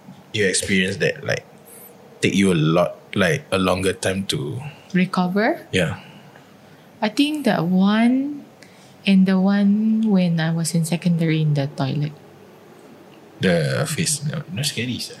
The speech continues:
Speaker 2: Yeah.
Speaker 1: Any questions for the Afiq, Afiq, you got question for her?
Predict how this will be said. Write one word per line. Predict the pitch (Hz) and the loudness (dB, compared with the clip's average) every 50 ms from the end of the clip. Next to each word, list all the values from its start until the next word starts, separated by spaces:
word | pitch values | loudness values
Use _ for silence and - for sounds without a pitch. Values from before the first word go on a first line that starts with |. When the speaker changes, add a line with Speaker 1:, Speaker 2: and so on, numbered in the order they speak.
| - - - - - - - | -20 -20 -20 -20 -20 -12 -6
Speaker 2:
Yeah. | 190 170 165 165 170 170 - - - - - - - - - - - - - - - - - - - - - - - - - - - - - - - - - - - - - - - - - - - - | -6 -4 -4 -6 -8 -10 -12 -16 -20 -20 -20 -20 -20 -20 -20 -20 -20 -20 -14 -6 -2 -2 -2 -2 -4 -6 -10 -16 -20 -20 -20 -20 -20 -20 -20 -20 -20 -20 -20 -20 -20 -20 -20 -20 -20 -20 -20 -20 -18 -14
Speaker 1:
Any | 120 123 123 | -10 -8 -6
questions | 131 123 - 143 135 - | -6 -4 -4 -4 -4 -2
for | 131 127 | -4 -4
the | 127 127 123 123 120 120 135 151 147 - - - - - - - - - - - - - 202 - - 190 - - 135 131 131 - - - - - - - - - - - - - - - - - 147 139 - - - - - - - - - - - - - - - - - - - - - - - - - - - - - - - - - - - - - - - - - | -2 -2 -2 -2 -2 -4 -4 -6 -6 -8 -14 -20 -20 -20 -20 -20 -20 -20 -20 -20 -20 -20 -20 -20 -20 -18 -16 -16 -14 -14 -16 -16 -18 -20 -20 -20 -20 -20 -20 -20 -20 -20 -20 -20 -20 -20 -14 -12 -10 -8 -10 -10 -10 -14 -14 -14 -16 -18 -20 -20 -20 -20 -20 -20 -20 -20 -20 -20 -20 -20 -20 -20 -20 -20 -20 -20 -20 -20 -20 -20 -20 -20 -20 -20 -20 -20 -20 -20 -14 -6 -4
Afiq, | 135 131 131 156 - | -2 -2 0 0 -2
Afiq, | - 113 131 113 | -2 -2 0 0
you | 120 117 117 | 0 2 0
got | 110 92 | 0 0
question | - 123 120 - 131 117 | 0 0 2 2 0 0
for | - 120 120 123 | 0 0 0 -2
her? | 127 | -4